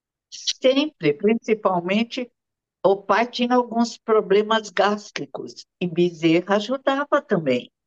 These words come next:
Foi com o pai que eu aprendi, com a mãe que eu aprendi a amar Bezerra de Menezes.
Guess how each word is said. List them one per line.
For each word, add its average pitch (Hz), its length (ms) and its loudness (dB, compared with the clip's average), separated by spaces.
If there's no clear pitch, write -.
Foi 156 160 2
com 175 140 0
o 170 100 0
pai 190 360 0
que - 180 -2
eu 294 80 4
aprendi, 247 680 2
com 185 180 0
a 175 100 4
mãe 180 320 0
que 208 100 -4
eu 254 60 4
aprendi 254 540 0
a 226 60 4
amar 165 240 0
Bezerra 147 540 -2
de 139 140 -6
Menezes. 139 720 -4